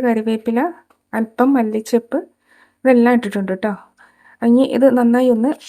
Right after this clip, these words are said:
കൈകൾ ഉപയോഗിച്ചൊന്ന് just ഒന്ന് നിരടി എടുക്കാം കേട്ടോ. ഇനി ഇതിലേക്കൊരല്പം ഉലുവ കൂടി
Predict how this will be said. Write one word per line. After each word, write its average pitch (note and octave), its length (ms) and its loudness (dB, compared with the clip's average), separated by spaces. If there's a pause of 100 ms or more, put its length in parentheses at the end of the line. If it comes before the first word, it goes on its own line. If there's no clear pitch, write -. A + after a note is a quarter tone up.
(140)
കൈകൾ A#3+ 300 4
ഉപയോഗിച്ചൊന്ന് A3 540 0
just G#3 260 -12
ഒന്ന് A#3 140 -2 (100)
നിരടി G#3+ 360 -2
എടുക്കാം E3+ 360 -4
കേട്ടോ. F3+ 200 -4 (1160)
ഇനി B3+ 160 2
ഇതിലേക്കൊരല്പം C4 840 2 (480)
ഉലുവ B3 280 6
കൂടി F#3+ 180 -2